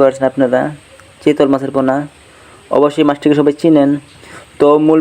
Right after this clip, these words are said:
ভিডিওটি শুরু করার আগে আপনাদের কাছে ছোট্ট একটা রিকোয়েস্ট, অবশ্যই আমার ভিডিওটা ফু-, সম্পূর্ণ দেখবেন, আমার চ্যানেলটা সাবস্ক্রাইব করবেন, অবশ্যই একটা লাইক দিবেন। তো যাই হোক, এই দেখেন চিতল মাছ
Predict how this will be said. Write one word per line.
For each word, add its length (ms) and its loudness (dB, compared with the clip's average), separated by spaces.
ভিডিওটি 360 2
শুরু 180 2
করার 280 4
আগে 180 0
আপনাদের 280 -2
কাছে 200 -8
ছোট্ট 220 -2
একটা 200 0
রিকোয়েস্ট, 420 0
অবশ্যই 440 -2
আমার 120 -2
ভিডিওটা 340 2
ফু-, 160 -16
সম্পূর্ণ 260 0
দেখবেন, 280 0
আমার 220 -4
চ্যানেলটা 300 0
সাবস্ক্রাইব 380 -2
করবেন, 260 2
অবশ্যই 340 0
একটা 160 -6
লাইক 180 0
দিবেন। 200 0
তো 140 -2
যাই 200 2
হোক, 140 0
এই 120 0
দেখেন 220 -2
চিতল 300 0
মাছ 140 -2